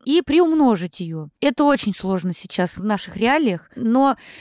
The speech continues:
главное не изменять себе, не изменять своим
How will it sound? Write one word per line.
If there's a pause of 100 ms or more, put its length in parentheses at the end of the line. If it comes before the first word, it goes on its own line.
(140)
главное
не
изменять
себе,
не
изменять
своим